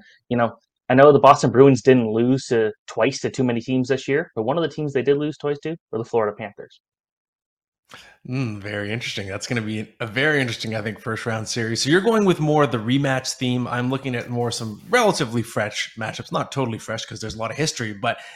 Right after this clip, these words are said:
Speaker 2: that's actually what I really like about the New York Rangers, New Jersey Devils. This series is an absolute coin flip for me. They're two really evenly matched teams.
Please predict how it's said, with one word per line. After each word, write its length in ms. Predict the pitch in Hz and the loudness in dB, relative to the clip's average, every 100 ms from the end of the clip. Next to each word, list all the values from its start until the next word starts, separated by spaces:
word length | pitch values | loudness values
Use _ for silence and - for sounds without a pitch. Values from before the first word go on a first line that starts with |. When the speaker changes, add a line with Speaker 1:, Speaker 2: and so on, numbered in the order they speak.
| - | -4
Speaker 2:
that's 160 | 123 113 | -2 0
actually 340 | 117 - 117 | 0 0 -2
what 120 | 110 | -2
I 60 | 110 | 0
really 260 | 110 113 104 | 0 -2 0
like 260 | 113 107 | -2 -2
about 220 | 107 104 | -4 -8
the 80 | - | -8
New 100 | 104 | -10
York 220 | 110 110 | -8 -8
Rangers, 400 | 113 107 104 104 | -10 -10 -12 -14
New 80 | 107 | -14
Jersey 260 | 98 107 101 | -12 -12 -12
Devils. 400 | 104 107 95 - - - | -8 -8 -10 -14 -16 -12
This 220 | - 127 - | -6 -4 -2
series 400 | 139 131 131 120 | 0 2 0 -2
is 120 | 110 | -8
an 100 | 107 | -8
absolute 540 | 117 117 - 135 127 123 | -4 -4 -2 -2 -2 -4
coin 300 | - 120 120 | -4 -2 -2
flip 180 | 135 110 | -4 -6
for 120 | - | -4
me. 160 | 120 127 | -2 -2
They're 120 | 113 | -4
two 220 | 104 135 | -8 -8
really 320 | 113 120 143 143 | -4 -2 0 0
evenly 340 | 135 139 131 | 0 0 0
matched 380 | 123 127 131 - | 0 -2 -4 -6
teams. 340 | 139 139 143 | -2 -2 -4